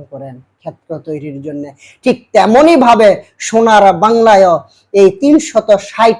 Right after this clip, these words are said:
আউলিয়ার আগমন হয় মাওলা মাহাদির ক্ষেত্র তৈরির জন্য। আমার প্রিয় শান্তিকামী মুক্তিকামী ভাই বোনেরা, আসুন একটু গভীর মনোযোগ। আজকে দেখেন আল্লাহ রাব্বুল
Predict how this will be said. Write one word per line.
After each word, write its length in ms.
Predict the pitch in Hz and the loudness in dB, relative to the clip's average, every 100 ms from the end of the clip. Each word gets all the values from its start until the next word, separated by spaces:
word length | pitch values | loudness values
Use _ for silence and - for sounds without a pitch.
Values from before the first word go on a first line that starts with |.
| - | -4
আউলিয়ার 420 | 196 202 202 185 | 0 0 2 0
আগমন 500 | 175 160 170 190 185 | 0 -4 -6 -6 -6
হয় 240 | 170 175 151 _ _ 175 | -6 -6 -6 _ _ -6
মাওলা 460 | 185 185 175 170 | -2 -2 0 -2
মাহাদির 500 | 160 156 220 196 180 135 _ _ | -4 -6 -6 -6 -6 -10 _ _
ক্ষেত্র 440 | - 175 _ 165 160 | -14 -14 _ -14 -12
তৈরির 500 | 160 156 147 147 135 | -12 -12 -12 -14 -14
জন্য। 340 | 143 135 135 - _ _ | -16 -16 -18 -20 _ _
আমার 240 | 180 185 170 | -10 -6 -6
প্রিয় 260 | 185 208 | -6 -4
শান্তিকামী 680 | 165 - 175 170 175 170 165 151 _ _ 165 | -4 -8 -12 -10 -10 -8 -10 -10 _ _ -10
মুক্তিকামী 680 | 175 175 - 156 156 151 135 _ - 165 | -10 -10 -14 -12 -10 -12 -14 _ -14 -12
ভাই 220 | - 143 143 | -12 -16 -16
বোনেরা, 460 | 139 139 135 131 123 _ _ _ _ _ _ _ | -16 -16 -16 -18 -20 _ _ _ _ _ _ _
আসুন 500 | - 175 - 185 156 135 _ _ _ _ _ _ _ | -8 -8 -6 -8 -8 -12 _ _ _ _ _ _ _
একটু 300 | 240 226 - 226 | -6 -6 -4 -4
গভীর 480 | 160 175 165 202 | -2 -2 0 0
মনোযোগ। 500 | 196 175 160 139 135 120 _ _ _ _ _ _ _ _ _ _ _ - | 0 -2 -6 -8 -12 -18 _ _ _ _ _ _ _ _ _ _ _ 0
আজকে 420 | 226 - - 247 | 0 0 0 2
দেখেন 400 | 226 226 240 240 - | 2 2 2 0 -2
আল্লাহ 340 | 202 214 214 | 0 2 4
রাব্বুল 400 | 185 185 175 233 | 2 0 0 -4